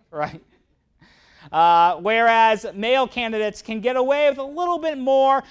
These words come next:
they're less likely to face backlash when they're uncivil than male candidates. And we've got some early findings that suggest this is the case,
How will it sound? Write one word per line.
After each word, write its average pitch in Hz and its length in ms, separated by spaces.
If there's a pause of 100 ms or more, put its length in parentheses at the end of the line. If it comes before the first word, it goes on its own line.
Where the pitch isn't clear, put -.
(120)
they're 208 80
less 247 240
likely 233 260
to 208 80
face 208 260
backlash 175 760
when 165 160
they're 156 160
uncivil 143 600
than 127 200
male 127 240
candidates. 110 460
And 202 80
we've 214 120
got - 160
some 220 140
early 254 180
findings 233 400
that 175 60
suggest 175 320
this 170 80
is - 80
the - 80
case, 175 320